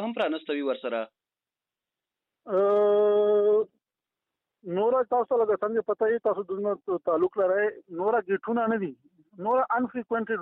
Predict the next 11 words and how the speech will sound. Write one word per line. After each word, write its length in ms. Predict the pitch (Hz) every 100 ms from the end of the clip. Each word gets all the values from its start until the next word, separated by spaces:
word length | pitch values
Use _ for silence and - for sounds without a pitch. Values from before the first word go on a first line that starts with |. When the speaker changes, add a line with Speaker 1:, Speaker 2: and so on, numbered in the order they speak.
| 190
Speaker 2:
روټس 200 | 220 226
ورته 200 | 196 208
ویلی 220 | 196 190 180
شئ، 80 | 185
هغه 160 | 175 185
ورته 220 | 190 180
ویلی 200 | 180 175
شئ. 100 | 190 - - - -
نو 100 | 175 180
نوره 180 | 214 190
ګیټ 180 | 196 220